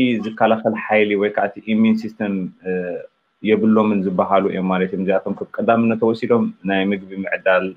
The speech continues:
እ፣ እ፣ መስርሕ፣ እ፣ ተጀሚሩ ማለት እዩ። ኣብዚ ም-፣ ኣብዚ ምግቢ፣ እ፣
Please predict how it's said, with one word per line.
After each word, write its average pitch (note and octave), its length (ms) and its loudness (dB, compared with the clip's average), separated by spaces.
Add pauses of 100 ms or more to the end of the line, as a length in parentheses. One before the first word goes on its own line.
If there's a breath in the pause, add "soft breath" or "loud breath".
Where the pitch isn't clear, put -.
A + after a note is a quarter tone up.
(120)
እ፣ F2+ 120 -6 (840)
እ፣ - 180 -16 (640)
መስርሕ፣ G#2 280 -2 (240)
እ፣ F#2+ 100 -10 (280)
ተጀሚሩ A2+ 500 6
ማለት A#2+ 300 4
እዩ። C3+ 120 4 (540 soft breath)
ኣብዚ A#2 300 6
ም-፣ A#2+ 300 8
ኣብዚ G#2+ 280 2
ምግቢ፣ A#2+ 280 4 (300)
እ፣ G2 140 0